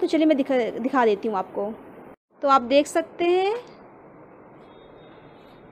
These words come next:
दोस्तों, देख सकते हैं कि आप मेरा यार वो पूरा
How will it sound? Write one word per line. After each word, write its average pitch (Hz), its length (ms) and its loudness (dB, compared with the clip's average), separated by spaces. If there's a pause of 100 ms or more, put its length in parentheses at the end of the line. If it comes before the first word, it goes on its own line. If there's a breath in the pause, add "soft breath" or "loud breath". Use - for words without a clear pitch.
(720)
दोस्तों, 285 360 0
देख 302 160 4
सकते 320 300 -2
हैं 330 100 2
कि 330 120 0
आप 302 140 6
मेरा 302 280 2
यार 285 420 4
वो 294 300 4 (300)
पूरा 285 260 4